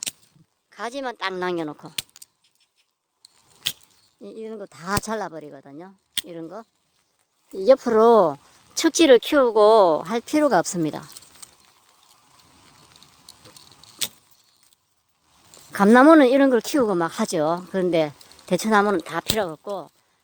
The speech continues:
딱딱 잘라주면 됩니다. 제가 한 두 마디만 남겼죠. 맨 위는.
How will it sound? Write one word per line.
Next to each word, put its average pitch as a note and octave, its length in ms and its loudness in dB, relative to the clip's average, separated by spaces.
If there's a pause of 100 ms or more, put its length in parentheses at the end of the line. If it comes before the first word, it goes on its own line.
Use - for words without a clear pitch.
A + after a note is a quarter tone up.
(140)
딱딱 G#3 280 -12
잘라주면 F3 460 0
됩니다. D3+ 280 -6
제가 F3+ 200 -6
한 F3 80 -6
두 B3 120 2
마디만 A#3 440 4
남겼죠. D#3 480 -8
맨 D3+ 240 -10
위는. D#3 580 -6